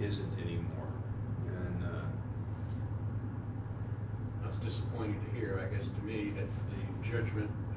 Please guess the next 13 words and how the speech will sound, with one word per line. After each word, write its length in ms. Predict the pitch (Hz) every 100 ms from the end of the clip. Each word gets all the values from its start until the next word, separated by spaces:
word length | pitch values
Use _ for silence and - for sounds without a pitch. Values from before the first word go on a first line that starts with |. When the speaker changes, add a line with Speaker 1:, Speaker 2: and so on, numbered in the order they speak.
| - - -
Speaker 2:
takes 180 | - -
place 180 | 107 104 - 104
within 180 | 107 101 101
the 220 | - -
church 240 | - - - -
should 180 | - -
be 120 | 101 - - - -
the 100 | -
church, 260 | - - - -
not 160 | - -
the 160 | - - -
political 320 | - - - -
agenda. 340 | - 120 -